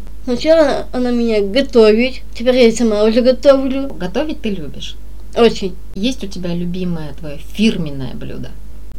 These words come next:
Speaker 1: Жареная картошка и котлета. И
Speaker 2: О,
Speaker 1: салат.
Speaker 2: обожаю. <laughs> А салат какой?
Speaker 1: Овощной. Ну, оливье делаю и всякие разные.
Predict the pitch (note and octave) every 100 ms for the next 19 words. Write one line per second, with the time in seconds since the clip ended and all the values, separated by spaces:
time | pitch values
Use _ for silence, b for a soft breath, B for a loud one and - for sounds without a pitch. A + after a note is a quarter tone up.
0 | - - A#3 A#3 A#3+ A3+ A#3 A3 D4 C#4+
1 | A3+ A3 G3 G3 F3 - - - - C#4
2 | C#4+ B3 F#3 E3+ - - - - F#3 F#3
3 | F#3 F#3 F#3 F#3 - - - - A3 G3
4 | G3 F#3 E3+ F3 G#3+ A3+ C4 - - -
5 | C#4 D#4+ F#4+ E4+ E4+ E4 - - - -
6 | C4+ B3 - - B3 A#3 A#3 A3 G3 A#3+
7 | D4+ F4+ E4 C#4 D#4 D4+ C4+ B3+ A3 G3+
8 | G3 F#3+ F#3 - - - F4 F4 C4+ A#3+
9 | G3+ G#3+ F#3